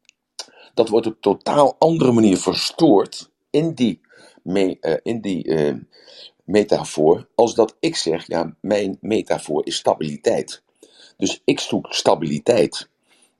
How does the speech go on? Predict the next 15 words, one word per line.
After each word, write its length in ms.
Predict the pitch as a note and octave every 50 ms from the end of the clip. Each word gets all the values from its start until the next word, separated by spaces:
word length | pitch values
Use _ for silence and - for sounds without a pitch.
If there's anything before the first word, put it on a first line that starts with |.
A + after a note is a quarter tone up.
| _ _
En 120 | - G2+ G2
ik 80 | F2+
zoek 220 | - - G2 E2 -
geen 260 | - C3+ B2 G#2+ F2
harmonie 400 | D#2+ F#2 E2 D#2 D#2+ E2+ E2+ D2+
en 100 | C#2+ C#2+
balans. 480 | E2 F2 E2 D2 - - - - - _ - - - - -
Dus 160 | - F#2+ F#2+ -
nou, 160 | A2 A2+ G#2+ - - -
nou 200 | A2+ A2+ A2+ A2+
ga 180 | - A2+ G#2+
je 160 | G#2 G2+ -
ook 240 | - F#2 F#2 - -
gelijk 380 | - G#2+ G2+ F#2 F2 E2+ - -
invoelen 640 | - C#3+ D#3+ D#3+ D3 B2+ - D#3+ D#3+ G3+ D#4+ E4